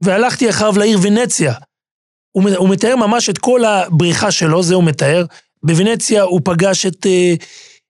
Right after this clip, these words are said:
את, את הרמז, רב משה ז-, זקוטה, מי שיודע מי זה. אה, הוא מ-, הוא ממש מתאר את כל מי שהוא פוגש בכל הדרך. אחרי זה, בשנת תכ,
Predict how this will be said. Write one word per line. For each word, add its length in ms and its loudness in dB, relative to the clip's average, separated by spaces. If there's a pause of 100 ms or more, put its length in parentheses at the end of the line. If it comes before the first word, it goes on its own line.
(180)
את, 200 -4
את 120 -2
הרמז, 500 0
רב 140 0
משה 260 0
ז-, 320 -2 (100)
זקוטה, 420 0 (300)
מי 60 -2
שיודע 320 0
מי 140 2
זה. 60 -2 (640)
אה, 540 0
הוא 300 0
מ-, 180 2
הוא 140 -2
ממש 260 0
מתאר 300 0
את 100 -4
כל 280 0
מי 120 2
שהוא 180 0
פוגש 280 0
בכל 320 0
הדרך. 420 -2 (840)
אחרי 400 -2
זה, 100 0
בשנת 420 -2
תכ, 260 -2